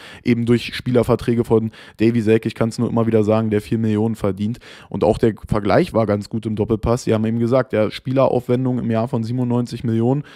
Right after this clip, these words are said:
wo natürlich auch noch die Verwaltung mit reinzählt, ist klar.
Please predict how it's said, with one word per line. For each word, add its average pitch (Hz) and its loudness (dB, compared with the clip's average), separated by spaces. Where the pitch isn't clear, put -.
wo 107 -8
natürlich 104 -4
auch - -6
noch 107 -4
die 110 -10
Verwaltung 101 0
mit 113 -2
reinzählt, 113 -2
ist 104 -10
klar. 113 2